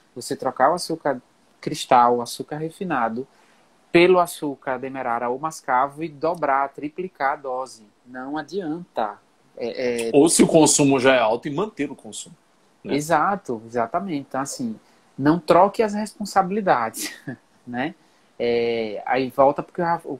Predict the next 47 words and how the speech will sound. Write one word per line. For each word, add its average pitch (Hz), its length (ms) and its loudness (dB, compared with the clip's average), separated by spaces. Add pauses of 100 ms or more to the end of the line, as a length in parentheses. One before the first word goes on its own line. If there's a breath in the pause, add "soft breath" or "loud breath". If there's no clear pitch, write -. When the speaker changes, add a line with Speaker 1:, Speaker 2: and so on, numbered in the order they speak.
Speaker 1:
pro 135 100 -14
que - 60 -12
o 151 40 -6
Rafa 151 220 -2
falou, 196 400 2
a 120 60 -2
responsabilidade 139 680 -2
é 175 60 -4
nossa 165 360 0
de 175 100 -6
reeducar 165 420 -4
o 156 40 -4
nosso 156 220 -8
paladar. 180 420 0
Então, 131 200 -8
é 135 60 -8
entender 143 320 -8
que 170 100 -16
você 170 260 -8
Speaker 2:
Uhum. 117 200 -4 (120)
Speaker 1:
tem 175 160 -2
que - 80 -16
precisar 160 500 2
de 180 100 -6
menos 156 640 -6 (640)
a, 113 500 -2
a, - 40 -10
do 120 220 -2
açúcar, 120 480 -4
né? 127 240 -8
Do, 127 160 -4
do, 117 280 -4
desse 117 320 -2
adoçamento, 131 1000 -2
né? 117 180 -8
Desse, 123 280 -8
dessa, 117 400 -6 (680 soft breath)
é, 120 380 4
Speaker 2:
Uhum. 170 40 -2
Speaker 1:
inundamento 170 480 6 (200)
Speaker 2:
De - 40 -10
doce, - 0 -
poder 135 280 8
Speaker 1:
de 120 80 0
Speaker 2:
de 117 60 -8
Speaker 1:
açúcares. - 0 -
Speaker 2:
doçura. 113 520 -4